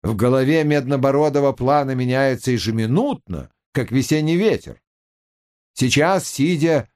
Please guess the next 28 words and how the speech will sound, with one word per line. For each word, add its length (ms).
в 160
Беневенте, 880
он 140
хочет 360
ехать 300
в 80
Грецию 680
и 200
не 120
возвращаться 1040
в 100
Рим. 500
Тигелин, 480
однако, 400
советует 500
вернуться 840
хотя 260
бы 100
на 100
короткое 500
время, 480
потому 300
что 160
народ, 600
скучающий 1080
без 240
его 240
особы, 680